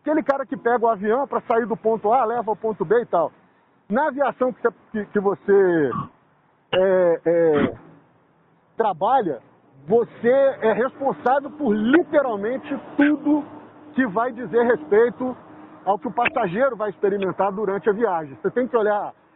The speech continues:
desde a limpeza, ao catering, não, não necessariamente fazer, mas tem que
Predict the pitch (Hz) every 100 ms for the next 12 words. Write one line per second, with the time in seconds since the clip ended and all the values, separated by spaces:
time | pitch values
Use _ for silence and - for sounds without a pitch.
0 | _ _ _ 139 214 302 277 233 170 240
1 | 269 214 196 - 240 262 196 214 247 214
2 | 285 302 277 208 233 208 190 202 - 214
3 | 170 269 202 _ _ _ _ _ _ _
4 | _ 180 214 254 262